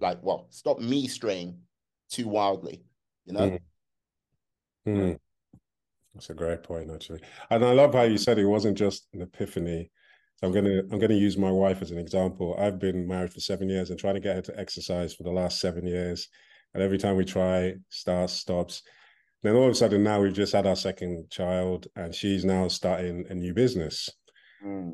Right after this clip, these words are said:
Speaker 2: And our neighbor just got her into, like, "Oh, come and try a CrossFit class." And she went to go and do it. She loved it. I bought her boxing gloves three years ago. And then <laughs> we finally went to the boxing class.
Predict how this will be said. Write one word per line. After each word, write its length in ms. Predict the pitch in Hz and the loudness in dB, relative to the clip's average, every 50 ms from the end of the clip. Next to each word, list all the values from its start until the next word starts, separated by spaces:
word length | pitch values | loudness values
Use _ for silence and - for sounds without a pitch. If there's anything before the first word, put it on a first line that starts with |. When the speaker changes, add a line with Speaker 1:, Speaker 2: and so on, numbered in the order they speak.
| 87 90 92 92 90 | -10 -12 -8 -6 -4
Speaker 2:
And 280 | 92 92 92 90 87 - - - _ _ _ _ | -2 0 0 -2 -2 -6 -10 -18 _ _ _ _
our 140 | - 95 95 | 0 0 2
neighbor 400 | 98 104 113 117 117 104 98 95 | 4 6 6 6 4 4 2 0
just 240 | 90 92 95 85 - | 0 0 -2 -4 -2
got 180 | - 101 98 90 | 0 0 0 2
her 200 | 98 98 95 98 | 2 2 2 2
into, 240 | 95 95 92 98 95 | 0 0 -2 -4 -4
like, 160 | 92 92 101 131 | -2 -2 -2 -4
"Oh, 100 | 151 147 | -4 -4
come 140 | - 165 160 | -2 -2 -4
and 80 | 147 | -2
try 140 | - 165 156 139 | -2 -2 -2 -2
a 40 | |
CrossFit 420 | - - 156 143 - - 113 87 - | -2 -4 -6 -8 -6 -6 -10 -10 -8
class." 280 | - 101 90 87 - | -6 -6 -6 -4 -6
And 80 | 95 87 | -8 -8
she 100 | - 98 | -6 -4
went 180 | 98 101 101 - | -4 -4 -4 -6
to 60 | - | -6
go 100 | - 95 | -6 -6
and 140 | 90 85 80 | -6 -4 -4
do 100 | 95 92 | -4 -2
it. 300 | 92 90 90 90 - - | -2 -2 -2 -4 -6 -12
She 180 | _ - _ 87 | _ -20 _ -6
loved 280 | 90 92 92 87 92 - | -2 -2 -2 -2 -2 -4
it. 240 | 92 90 87 - - _ _ _ _ _ _ _ _ _ | -2 -2 -2 -4 -8 _ _ _ _ _ _ _ _ _
I 120 | 110 123 | 2 2
bought 200 | 127 120 131 110 | 4 4 4 4
her 60 | 101 98 | 4 2
boxing 380 | 85 107 104 - - - 98 92 | 2 0 0 0 -2 -6 -4 -2
gloves 280 | 92 92 87 80 - - | 0 -2 0 -2 -6 -6
three 160 | - 95 95 | -4 -2 0
years 240 | 92 92 90 85 - | 0 0 -2 -2 -6
ago. 300 | - - - - 78 76 - _ _ _ _ _ | -8 -6 -6 -8 -8 -10 -14 _ _ _ _ _
And 160 | 85 87 92 | -6 -2 -2
then 140 | 92 82 78 - | 0 -2 -2 -4
<laughs> 60 | - - | 0 0
we 100 | 131 92 | 0 2
finally 300 | - 123 113 120 113 107 | 4 4 4 6 6 4
went 220 | 107 104 101 92 | 4 4 2 2
to 80 | - - | -2 -10
the 60 | 90 | -10
boxing 420 | 80 - 98 98 95 - - - | -2 0 -2 -2 -2 -6 -12 -10
class. 360 | - 85 82 80 82 - - | -10 -8 -8 -8 -8 -10 -12